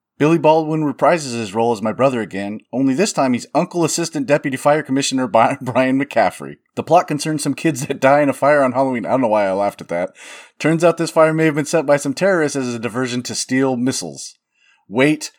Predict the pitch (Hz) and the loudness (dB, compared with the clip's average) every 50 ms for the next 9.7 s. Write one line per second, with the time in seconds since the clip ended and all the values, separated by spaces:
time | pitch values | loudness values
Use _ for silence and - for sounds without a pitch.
0 | _ _ _ _ 85 87 139 151 - - - 156 147 120 120 127 120 117 110 110 | _ _ _ _ 0 4 4 4 4 2 -2 -4 -4 -2 -2 -2 0 2 2 2
1 | 110 107 - - - - 139 139 120 131 120 120 120 117 110 92 90 104 107 117 | 0 -2 -6 -12 -4 -2 0 0 2 2 2 2 2 0 -2 -4 -2 2 4 4
2 | 120 120 107 104 104 101 101 95 85 - _ _ - 135 147 143 143 147 143 143 | 4 4 2 0 -2 -4 -4 -6 -10 -12 _ _ -2 -2 0 2 4 2 2 2
3 | - 139 131 - 147 95 104 101 85 73 _ _ _ - - 127 143 165 170 156 | -4 -10 -10 -6 -4 -2 0 0 0 -4 _ _ _ 0 2 2 4 4 2 0
4 | 165 170 165 147 147 143 - 151 143 - 123 117 110 - - _ - - - - | 2 0 0 0 -2 -4 -4 -6 -6 -4 -4 -4 -4 -6 -10 _ -10 -8 -4 -2
5 | 123 120 113 120 110 101 95 - 95 95 - - 98 95 92 90 104 101 95 90 | -2 -2 -2 -2 -4 -6 -6 -8 -8 -8 -4 -4 -4 -4 -4 -4 -6 -6 -6 -6
6 | 90 - 101 98 95 90 90 90 - - 104 98 - _ _ _ _ - 107 104 | -6 -6 -6 -4 -4 -4 -6 -8 -8 -6 -6 -6 -8 _ _ _ _ -8 -8 -8
7 | 92 - - - _ - - - - 165 - - 156 127 - - 139 143 131 - | -8 -8 -16 -18 _ -20 -20 -16 -16 -14 -4 -4 -4 -4 -2 0 0 2 2 2
8 | 147 139 135 139 135 127 120 117 117 - - 127 127 120 120 - 123 117 110 - | 2 2 2 2 2 2 -2 -2 -2 -4 -4 -4 -4 -2 0 2 2 2 2 0
9 | 107 101 95 90 - 80 80 - - 90 90 - - | -2 -2 -2 -2 -6 -12 -12 -12 -14 -20 -20 -20 -20